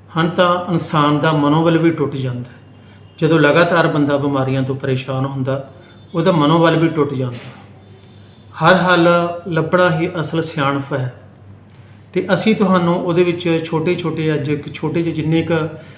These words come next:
ਸਾਡੇ ਕੋਲੇ ਵਿਚਾਰ ਹੈਗੇ ਆ, ਉਹ ਅਸੀਂ ਤੁਹਾਡੇ ਨਾਲ, ਸਾਰਿਆਂ ਦੇ ਨਾਲ ਸਾਂਝਾ ਕਰਨ ਦੀ ਕੋਸ਼ਿਸ਼ ਕਰ ਰਹੇ ਹਾਂ। ਪਹਿਲਾ ਹੈਗਾ ਜੀ ਕਿ ਤੁਸੀਂ ਹੌਸਲਾ ਨਾ ਛੱਡੋ। ਹੌਸਲੇ ਨਾਲ, ਮਜ਼ਬੂਤੀ ਦੇ ਨਾਲ ਹੀ ਕੋਈ ਜੰਗ ਜਿੱਤੀ ਜਾ ਸਕਦੀ ਹੈ।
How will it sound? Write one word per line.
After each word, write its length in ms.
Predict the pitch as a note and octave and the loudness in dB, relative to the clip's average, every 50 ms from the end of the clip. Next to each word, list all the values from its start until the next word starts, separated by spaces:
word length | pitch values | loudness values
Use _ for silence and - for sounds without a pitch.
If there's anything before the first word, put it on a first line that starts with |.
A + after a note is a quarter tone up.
| - - - - | -20 -20 -20 -20
ਸਾਡੇ 360 | - - - D#3 C#3 C#3 D3+ D3+ | -18 -6 0 0 2 2 2 0
ਕੋਲੇ 220 | - D#3 D3+ D3+ | 2 2 2 2
ਵਿਚਾਰ 480 | C#3 C#3+ C#3 - D#3 C#3+ C#3+ C#3+ C#3+ C#3 | 2 0 -2 0 0 2 2 2 0 0
ਹੈਗੇ 220 | D3 C#3 C#3 C#3 | -2 -2 -2 0
ਆ, 60 | C#3 | -2
ਉਹ 240 | D3 D3 F3 D#3 D#3 | -2 -4 -4 -4 -4
ਅਸੀਂ 220 | D3+ - E3 D#3 | -2 -4 -4 -4
ਤੁਹਾਡੇ 340 | E3+ D#3+ D3+ C#3+ B2+ C#3 C#3 | -4 -2 -2 0 0 0 0
ਨਾਲ, 340 | C#3 C#3 C3+ C3+ C#3 C3+ C3+ | 0 -2 -4 -4 -4 -6 -8
ਸਾਰਿਆਂ 360 | - - D3 C3+ C3+ C#3 C#3+ | -8 -6 -6 -4 -4 -4 -4
ਦੇ 140 | C#3 C#3+ C#3 | -4 -4 -4
ਨਾਲ 300 | C#3 C3+ C3 C3 C3 C3 - - - - - - - - - | -4 -4 -4 -4 -6 -8 -10 -18 -20 -20 -20 -20 -20 -20 -20
ਸਾਂਝਾ 380 | - - D#3+ D3 D3+ D#3+ E3 | -6 -2 0 2 4 4 2
ਕਰਨ 300 | D#3 E3 D#3 C#3 C#3 C#3 | 2 2 0 0 0 -2
ਦੀ 160 | C3 C3+ C3+ - - - - - | -2 -4 -6 -8 -12 -18 -14 -6
ਕੋਸ਼ਿਸ਼ 360 | D#3+ D3+ D3+ - D#3+ - - | -4 -4 -4 -4 -6 -8 -4
ਕਰ 140 | - D3 C3 | -4 -4 -4
ਰਹੇ 200 | B2 - C3+ B2 | -4 -6 -8 -10
ਹਾਂ। 60 | - - - - - - - - - - - - - - - - - - - - - - - - - - - - - - - - - - - - - - - - - | -10 -12 -18 -20 -20 -20 -20 -20 -20 -20 -20 -20 -20 -20 -20 -20 -20 -20 -20 -20 -20 -20 -20 -20 -20 -20 -20 -20 -20 -20 -20 -20 -20 -20 -20 -20 -20 -20 -20 -12 2
ਪਹਿਲਾ 400 | - F3 F3+ G3 A3 A3+ A3+ A#3 G#3 | 4 4 6 8 6 6 6 4 0
ਹੈਗਾ 240 | - F#3+ F3+ F3+ | 0 2 4 4
ਜੀ 120 | E3+ F3+ E3 | 4 4 0
ਕਿ 460 | - F#3+ F3+ F3+ F3+ F3+ F3+ - - | 2 4 6 6 6 4 2 -2 -4
ਤੁਸੀਂ 280 | - E3+ F3 - F#3+ F3 | -4 -6 -2 0 0 0
ਹੌਸਲਾ 480 | B2 D#3 D#3+ D3 C#3 C#3 E3 D#3 D#3 D3+ | 2 2 2 2 2 2 2 2 4 4
ਨਾ 160 | D3 C#3+ C#3 | 4 2 0
ਛੱਡੋ। 320 | C3+ C#3+ A#2+ - B2+ A#2 - - - - - - - - - - - - - - - - - - - - - - - - - - - - - | 0 -4 -6 -6 -6 -8 -10 -12 -20 -20 -20 -20 -20 -20 -20 -20 -20 -20 -20 -20 -20 -20 -20 -20 -20 -20 -20 -20 -20 -20 -20 -20 -20 -6 0
ਹੌਸਲੇ 380 | D#3+ D#3+ E3 D#3+ E3 G3 F#3+ F#3 | 2 4 4 4 4 4 4 6
ਨਾਲ, 180 | F3+ F3+ F3+ F3 | 6 4 4 4
ਮਜ਼ਬੂਤੀ 520 | E3+ E3 D#3 D3+ D3 D#3 D#3 D#3 E3 E3 | 2 2 2 2 0 0 -2 -2 -2 0
ਦੇ 100 | E3 E3 | 2 2
ਨਾਲ 200 | D#3+ D#3 D3+ D3 | 2 4 2 2
ਹੀ 100 | D3 C#3+ | 2 0
ਕੋਈ 240 | C#3+ - D#3 D#3 D#3 | -2 -2 -2 -2 0
ਜੰਗ 300 | D#3 D#3 C#3 C#3 C3 C3+ | 0 0 0 0 0 -2
ਜਿੱਤੀ 460 | C3+ C3 B2+ D3 D3+ - - D#3+ C#3+ | -2 -2 -4 -4 -6 -4 -4 -4 -2
ਜਾ 180 | B2+ C3+ C3 B2+ | 0 0 0 0
ਸਕਦੀ 480 | - - C3+ B2+ C#3 B2+ C3 B2 A#2+ | 0 -4 -8 -8 -8 -10 -10 -10 -12
ਹੈ। 80 | B2 | -12